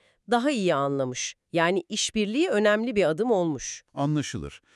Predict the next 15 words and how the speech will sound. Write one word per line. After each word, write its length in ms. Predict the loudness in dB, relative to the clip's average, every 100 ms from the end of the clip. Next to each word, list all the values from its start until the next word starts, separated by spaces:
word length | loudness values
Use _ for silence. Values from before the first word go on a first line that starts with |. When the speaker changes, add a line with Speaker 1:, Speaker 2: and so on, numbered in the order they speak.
| _ -10
Speaker 2:
Peki 240 | -6 -2
madem 480 | 0 -2 -2 -4 -6
bu 80 | -6
kadar 300 | -2 0 -2
kritik 440 | -6 -8 -8 -8
bulgular 440 | -8 -4 0 0 0
var, 300 | -4 -10 _
şirketler 720 | -8 -6 -4 -4 -4 -4 -2
bile 160 | -6
işin 240 | -6 -6 -6
içinde, 460 | -6 -6 -6 -6
bu 100 | -6
rapor 300 | -6 -4 -4
neden 220 | -2 -4 -4
yayımlanmadı? 800 | -4 -2 -4 -6 -10 -10 -10